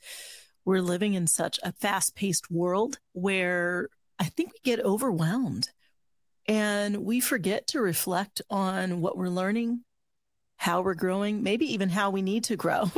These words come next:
<laughs> right? And the choices that we're making and whether they're working well for us or not.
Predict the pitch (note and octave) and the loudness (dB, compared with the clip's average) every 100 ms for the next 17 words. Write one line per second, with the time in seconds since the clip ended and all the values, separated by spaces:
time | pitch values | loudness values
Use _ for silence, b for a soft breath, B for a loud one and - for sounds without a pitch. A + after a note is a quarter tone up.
0 | D#4 - - B3+ C4 G3+ B B B B3+ | -2 -4 -8 -2 -2 -2 B B B -2
1 | - B3 B3 - C#4 F4+ D4+ G#3 G#3+ G3+ | 0 2 2 2 0 2 2 2 2 2
2 | F#3+ F#3 G3+ G#3 G3 F#3 G3 G#3 G3 F3+ | 2 0 0 0 0 0 2 2 0 0
3 | F3+ G3+ B3+ G3 E3+ E3 - F3 E3 E3+ | -2 0 0 2 2 2 0 0 0 0
4 | - D#3+ - - | 0 -2 -4 -4